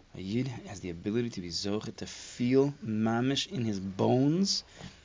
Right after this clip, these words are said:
in his nerves, in his blood. He could feel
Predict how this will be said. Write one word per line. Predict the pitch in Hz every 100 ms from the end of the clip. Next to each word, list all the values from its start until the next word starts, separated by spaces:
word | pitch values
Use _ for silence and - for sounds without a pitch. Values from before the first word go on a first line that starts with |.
| -
in | 123
his | 113 101 - - - - - - - _ -
nerves, | 110 113 131 131 160 190 208 170
in | - 196
his | 120 107 - - -
blood. | 202 101 110 113 120 143 185 220 - - - - -
He | -
could | - 117
feel | - - - 131 131 143 165